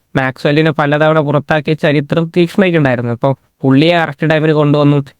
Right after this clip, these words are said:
ഇതെല്ലാം കറക്റ്റ് ടൈമിന്, ആ, സഞ്ജു ചെയ്തു എന്നുള്ളതാണ് മെയിൻ പോയിന്റ്. ആ ഒരു രണ്ട് wicket back to back to പോയപ്പോഴാണ് രാജസ്ഥാൻ മത്സരത്തിലേക്ക് തിരിച്ചു വന്നത് തന്നെ.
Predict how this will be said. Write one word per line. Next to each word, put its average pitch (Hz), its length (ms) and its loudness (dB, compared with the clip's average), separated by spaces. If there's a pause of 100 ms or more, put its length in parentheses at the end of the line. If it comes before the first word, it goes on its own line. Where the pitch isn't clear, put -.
(160)
ഇതെല്ലാം 190 640 2 (280)
കറക്റ്റ് 190 500 -4
ടൈമിന്, 208 760 2
ആ, 160 140 2
സഞ്ജു 165 340 0
ചെയ്തു 165 400 2
എന്നുള്ളതാണ് 156 640 2 (300)
മെയിൻ 151 400 2
പോയിന്റ്. 135 500 2 (460)
ആ 143 120 2
ഒരു 180 420 2
രണ്ട് 165 280 2
wicket 170 400 0
back 143 340 2
to - 180 -4
back 160 240 0
to - 20 -2
പോയപ്പോഴാണ് 170 880 0 (160)
രാജസ്ഥാൻ 156 320 -2
മത്സരത്തിലേക്ക് 170 600 0 (100)
തിരിച്ചു 160 280 2
വന്നത് 165 300 4
തന്നെ. 117 240 -2